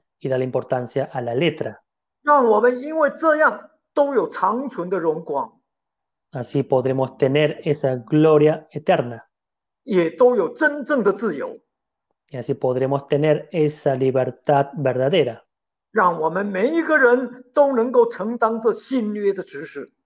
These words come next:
Speaker 1: Para que todos nosotros podamos soportar y cargar este ministerio del nuevo pacto.
Speaker 2: 靠着圣灵忠心尽责地完成属灵称义的职分。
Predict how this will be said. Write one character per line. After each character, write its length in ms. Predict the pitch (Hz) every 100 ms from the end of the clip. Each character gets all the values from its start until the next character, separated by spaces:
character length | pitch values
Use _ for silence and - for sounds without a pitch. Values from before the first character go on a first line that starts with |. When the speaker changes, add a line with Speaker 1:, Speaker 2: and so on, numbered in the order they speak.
| _ _ _ _ _ _
Speaker 1:
Para 160 | 127
que 80 | 123
todos 320 | 120 185 208
nosotros 560 | 185 151 - 226 185 151
podamos 280 | 147 147 151
soportar 500 | 143 143 139 196 190
y 80 | 180
cargar 640 | - 147 143 190 196 - -
este 580 | 214 165 - 170 175 -
ministerio 1120 | 147 143 143 143 - - 170 156 156 160 -
del 220 | 139 120
nuevo 260 | 127 131 131
pacto. 440 | 135 - 165 - _ _ _ _ -
Speaker 2:
靠 320 | - 214 170
着 120 | 170 165
圣 380 | - 320 254
灵 260 | 170 190 226 - _
忠 360 | - 294 269 277
心 360 | - 262 254 254
尽 340 | 254 302 185
责 160 | - 170
地 100 | 202
完 260 | 175 214 254
成 200 | 185 233
属 440 | - 240 214 151
灵 340 | 151 147 208 220
称 360 | - 277 262
义 160 | 247 240
的 100 | 170
职 220 | - 151
分。 240 | 180 196